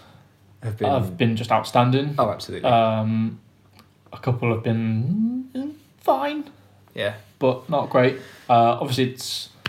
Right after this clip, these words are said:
Speaker 2: largely filmed in Bristol.
Speaker 1: Yes.
Speaker 2: So big up to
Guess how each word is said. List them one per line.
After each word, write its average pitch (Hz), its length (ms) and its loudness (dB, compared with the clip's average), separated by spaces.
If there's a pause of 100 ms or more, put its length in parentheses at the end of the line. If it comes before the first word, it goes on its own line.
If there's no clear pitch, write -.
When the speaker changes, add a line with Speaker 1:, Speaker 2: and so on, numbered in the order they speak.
(640)
Speaker 2:
largely 131 420 6
filmed 120 240 2
in 113 300 0 (280)
Bristol. 151 420 2 (140)
Speaker 1:
Yes. 123 500 -10
Speaker 2:
So 113 120 0
big 113 200 -2
up 120 140 0
to 110 280 0